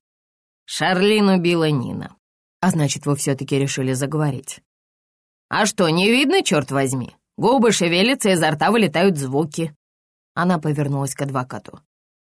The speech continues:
"Может, вам пора вмешаться и сказать, чтоб она перестала задавать глупые вопросы?" Адвокат откинулся на спинку стула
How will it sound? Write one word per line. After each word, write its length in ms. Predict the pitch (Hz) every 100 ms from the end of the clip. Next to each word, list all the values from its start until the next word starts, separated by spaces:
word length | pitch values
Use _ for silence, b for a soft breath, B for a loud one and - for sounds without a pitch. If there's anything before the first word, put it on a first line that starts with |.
| _ _ _ _
"Может, 240 | 170 240 233
вам 240 | 262 247
пора 280 | 233 247 233
вмешаться 580 | 208 240 302 320 320 175
и 80 |
сказать, 400 | 151 180 180 214
чтоб 240 | 196 190 165
она 180 | 196 190
перестала 520 | 185 190 - 190 190
задавать 460 | 185 175 180 180 160
глупые 400 | 180 165 180 175
вопросы?" 580 | 175 208 233 226 - - _ _ _ _ -
Адвокат 500 | 151 165 208 302 226
откинулся 540 | 202 - 170 156 -
на 100 | 139
спинку 380 | 131 - 131 135
стула 380 | 131 220 247